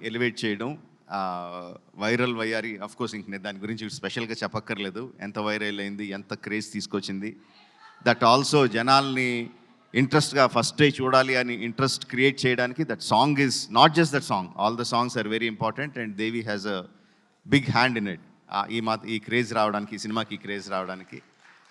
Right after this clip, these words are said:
కంగ్రాచ్యులేషన్స్ దేవి. ఆ, అంటే సెంధిల్ గురించి నేను ఏమన్నా చెప్తే అదేదో, ఆ, సొంత ఇంట్లో మెంబర్ గురించి డబ్బా కొట్టుకుంటున్నట్టు ఉంటది. But, ఆ, that is what he is.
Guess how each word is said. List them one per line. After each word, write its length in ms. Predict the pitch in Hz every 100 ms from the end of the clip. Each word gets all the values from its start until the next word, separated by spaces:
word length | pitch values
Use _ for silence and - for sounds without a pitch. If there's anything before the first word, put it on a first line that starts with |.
| -
కంగ్రాచ్యులేషన్స్ 600 | 104 113 117 110 107 104
దేవి. 300 | 95 98 135 - _ _ _ - - _ _ _ _ _ _ _ - -
ఆ, 480 | 110 113 117 110 110 - - - - -
అంటే 220 | 135 165
సెంధిల్ 400 | 147 156 175 185
గురించి 560 | 170 170 165 160 147 143
నేను 240 | 131 135
ఏమన్నా 220 | 135 147
చెప్తే 320 | 143 139 -
అదేదో, 560 | 147 131 131 135 117 98 - _
ఆ, 400 | 110 107 98 107 - 117
సొంత 280 | 123 127
ఇంట్లో 220 | 135 120 135
మెంబర్ 280 | 127 127
గురించి 540 | 120 123 120 123 113 101
డబ్బా 200 | 107 104
కొట్టుకుంటున్నట్టు 580 | 120 117 120 113 107 104
ఉంటది. 400 | 104 98 101 147 - 98
But, 340 | 98 - 80 -
ఆ, 320 | 98 92 87 67 92
that 120 | 107
is 140 | 117
what 220 | 101 107 107
he 160 | 104
is. 60 | 90